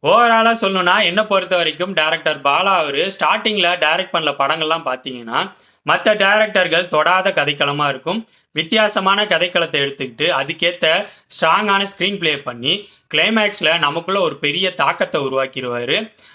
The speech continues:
அது பாலாவோட படங்கள்ங்கிறது தனித்துவமா இருந்த மாதிரி இருந்துச்சு. அதுவே போக போக ஒரு மாதிரி டைல்யூட் ஆகி சலிப்படைய ஆரம்பிச்சிருச்சோ அப்படிங்கிற மாதிரி எனக்கு தோணும். இந்த படம் பார்க்குறப்பையும் கிட்டத்தட்ட எனக்கு அந்த மாதிரி தான் ஒரு ஃபீலை லைட்டா உருவாக்குனுச்சு.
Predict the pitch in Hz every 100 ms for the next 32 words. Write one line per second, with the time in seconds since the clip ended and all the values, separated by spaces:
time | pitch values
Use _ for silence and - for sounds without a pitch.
0 | _ 131 180 214 220 156 160 196 208 202
1 | 180 151 160 170 185 160 147 160 208 156
2 | 147 190 190 175 170 175 147 139 143 139
3 | 127 120 - 175 214 _ _ _ 143 196
4 | 240 220 214 190 226 226 214 170 143 139
5 | 202 - _ _ 143 165 165 185 208 156
6 | 151 196 214 160 139 143 202 - 165 170
7 | 208 185 170 143 147 143 147 139 - 147
8 | 147 - _ _ 123 135 165 156 147 165
9 | 151 131 127 127 143 220 - _ _ 180
10 | 220 214 214 226 196 185 175 175 180 175
11 | 156 151 147 175 160 143 143 165 151 139
12 | 147 151 165 156 139 151 175 156 127 131
13 | 156 131 127 139 139 120 113 160